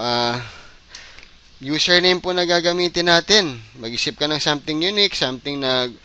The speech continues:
gusto mong madaling matandaan. Let's say, ah, ako po, ah, Power, kunyari lang po, Power Boy. Ah, yan lang po ang naisip ko ngayon, ha? Of course, ah, syempre, lalagyan natin ng password. So,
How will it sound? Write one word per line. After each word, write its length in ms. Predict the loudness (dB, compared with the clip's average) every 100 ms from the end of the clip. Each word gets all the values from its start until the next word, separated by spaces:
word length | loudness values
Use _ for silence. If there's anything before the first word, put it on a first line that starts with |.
| -20 -20 -10
gusto 240 | -4 -2
mong 460 | -2 -4 -6 -6 -10 -14 -20 -20 -20 -20 -20 -18
madaling 400 | -10 0 2 2
matandaan. 640 | 0 0 2 4 4 6 4
Let's 200 | 2 2
say, 240 | 4 4 6
ah, 360 | 6 6 4
ako 100 | 0 -4
po, 160 | -2 0
ah, 280 | 2 0 0
Power, 760 | 0 2 2 0 0 2 0 -2 -6 -18 -20 -20 -20 _ -20 -20 -20 -20 -20 -20 -20 -10
kunyari 240 | -4 -2
lang 160 | 0 0
po, 120 | 0
Power 360 | 4 4 6 2
Boy. 400 | 2 2 2 -6
Ah, 240 | -14 -16 -16 -18 -14
yan 80 |
lang 120 | -14 -10
po 160 | -8 -6
ang 80 |
naisip 480 | -6 -8 -8 -8 -10
ko 80 | -10
ngayon, 240 | -8 -8 -10
ha? 60 | -14 -16 -20 -20 -20
Of 120 | -16 -4
course, 320 | -2 0 -2
ah, 80 | -4
syempre, 360 | -4 -4 -2
lalagyan 440 | 0 2 0 -2 -2
natin 360 | -4 -4 -6
ng 60 | -4
password. 600 | 0 0 0 0 -2 -2
So, 160 | -6